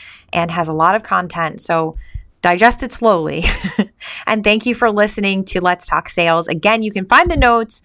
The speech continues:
with all of the links for today's show at criteria four success dot com slash pod one two one. Next week, we interview Melissa Krivicek. She is a business coach, the founder of the Ultimate Sales Summit.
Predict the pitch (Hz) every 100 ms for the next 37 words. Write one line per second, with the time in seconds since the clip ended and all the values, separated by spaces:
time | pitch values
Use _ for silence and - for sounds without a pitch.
0 | - - - - 233 - 269 262 220 220
1 | 196 190 180 - - 247 294 294 208 185
2 | 175 170 - 151 339 254 220 202 190 -
3 | - 156 - - - 170 165 156 143 -
4 | 165 160 156 156 170 160 160 160 170 269
5 | - - - - 262 294 262 254 - -
6 | _ _ 202 202 202 233 247 202 190 180
7 | 180 - 175 165 202 247 302 294 208 185
8 | - 175 180 - - 240 233 185 160 208
9 | 226 226 - 220 208 208 - _ - 202
10 | 196 190 165 170 165 - - 320 302 302
11 | 269 254 240